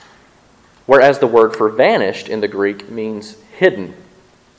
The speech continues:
or invisible. Now remember when we were back in verse sixteen and I asked you to circle or underline the word recognize in verse sixteen?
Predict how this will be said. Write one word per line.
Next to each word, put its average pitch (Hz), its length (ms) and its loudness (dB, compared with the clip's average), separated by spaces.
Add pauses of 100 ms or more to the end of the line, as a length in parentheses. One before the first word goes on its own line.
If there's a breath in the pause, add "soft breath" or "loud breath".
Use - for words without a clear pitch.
(160)
or 107 200 -6
invisible. 117 560 -4 (1300 soft breath)
Now 110 120 4
remember 180 380 4
when 135 200 -2
we 147 120 2
were 139 140 0
back 127 240 4
in 127 80 -8
verse 120 220 -4
sixteen 131 460 -8
and 107 100 -6
I - 40 -6
asked 120 300 -10
you 165 60 -20
to - 100 -18
circle 131 380 -6
or 101 200 -4
underline 117 520 -2
the 95 60 -4
word 104 280 -2
recognize 117 800 -8
in 117 100 -14
verse 107 240 -10
sixteen? 120 480 -14